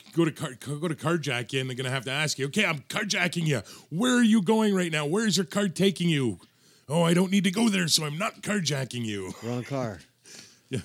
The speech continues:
Speaker 1: it's gonna be
Speaker 2: So
Speaker 1: a
Speaker 2: no more
Speaker 1: weird one.
Speaker 2: carjacks.
Speaker 1: Yeah, maybe. Maybe.
Speaker 2: Oh, the world
Speaker 1: I mean,
Speaker 2: is changing.
Speaker 1: carjacking's pretty crazy. Um, in South Africa, South Africa, that's got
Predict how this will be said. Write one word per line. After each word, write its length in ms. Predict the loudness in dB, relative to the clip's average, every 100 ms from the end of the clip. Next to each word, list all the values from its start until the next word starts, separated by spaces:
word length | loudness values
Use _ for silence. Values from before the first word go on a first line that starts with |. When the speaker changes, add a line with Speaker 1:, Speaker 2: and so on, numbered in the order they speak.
| -10 _
Speaker 1:
it's 100 | -12
gonna 220 | -8 -8
be 160 | -6 -4 -2
Speaker 2:
So 40 |
Speaker 1:
a 40 |
Speaker 2:
no 120 | -2 0
more 120 | -2
Speaker 1:
weird 120 | -2
one. 160 | -4 -2
Speaker 2:
carjacks. 440 | -4 -6 -12 -20 -12
Speaker 1:
Yeah, 140 | -4 -2
maybe. 540 | 0 -2 0 -2 -4 _ _ _ _ _ _ -10
Maybe. 540 | -6 -4 -4 -4 -6 -12 _ _ _ _ _
Speaker 2:
Oh, 140 | -12 -8
the 60 |
world 180 | -8 -6
Speaker 1:
I 40 |
mean, 80 | -6
Speaker 2:
is 60 | 0
changing. 320 | 2 2 2
Speaker 1:
carjacking's 300 | 0 0 -6
pretty 220 | -4 -6 -4
crazy. 520 | -4 -4 -4 -8 -14 _ _ _ _ -20 -12
Um, 460 | -8 -6 -4 -4 -6
in 100 | -4
South 280 | -2 -2 -2
Africa, 520 | -4 -4 -6 -8 -14 -18 _ _ _ -4
South 360 | 0 0 0
Africa, 560 | -4 -6 -8 -8 -10 -14 -6
that's 220 | -2 -2
got 220 | -2 -4